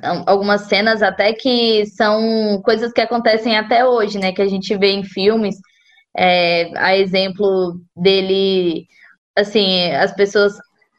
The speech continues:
mandam fazer alguma coisa e fala, "Eu?" Aí vai olhando, assim, pra um, vai olhando pro outro, até, até não ter mais ninguém pra olhar.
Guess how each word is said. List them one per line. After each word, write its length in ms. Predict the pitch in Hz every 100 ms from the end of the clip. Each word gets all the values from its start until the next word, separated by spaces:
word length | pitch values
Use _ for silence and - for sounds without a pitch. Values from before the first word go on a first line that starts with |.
| _
mandam 320 | 196 233 294 302
fazer 220 | 262 254
alguma 420 | 247 240 226 220
coisa 400 | 190 208 254 240
e 80 | 220
fala, 280 | 202 190 175
"Eu?" 440 | - 254 294 208 170
Aí 260 | 190 202
vai 200 | 202 220 214
olhando, 400 | 196 208 226 190
assim, 300 | 185 220 208
pra 400 | 208 190 170 - _ -
um, 420 | 202 233 220 -
vai 200 | 202 208
olhando 340 | 208 202 202 202
pro 160 | 202
outro, 300 | 185 208 220
até, 320 | 190 214 214 -
até 280 | 190 233
não 120 | 262 277
ter 140 | 262
mais 200 | 233 233
ninguém 300 | 226 208 220
pra 160 | 226 214
olhar. 360 | 208 202 214